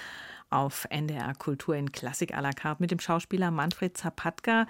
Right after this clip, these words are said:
der, wie er mir gerade sagte, Steppenwolf und die Doors mag, <laughs> aber sehr gerne klassische Musik hört, wenn er unterwegs ist im Auto. Sie haben von Anfang an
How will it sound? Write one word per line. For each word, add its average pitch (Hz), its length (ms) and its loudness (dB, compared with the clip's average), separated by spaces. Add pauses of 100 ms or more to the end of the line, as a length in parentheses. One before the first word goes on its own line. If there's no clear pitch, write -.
(400)
der, 214 460 6
wie 214 80 4
er 202 60 4
mir 196 140 4
gerade 180 320 2
sagte, 185 460 2
Steppenwolf 185 640 0
und 180 180 -2
die 170 100 -4
Doors 175 380 2
mag, 175 320 0
<laughs> - 20 4
aber - 320 2
sehr 208 260 2
gerne 226 300 6
klassische 214 540 2
Musik 214 400 4
hört, 202 160 4
wenn 185 100 4
er 185 140 2
unterwegs 190 680 4
ist 190 160 2
im 175 160 -2
Auto. 190 460 4 (840)
Sie 214 140 8
haben 262 140 10
von 233 240 4
Anfang 254 440 2
an 240 480 8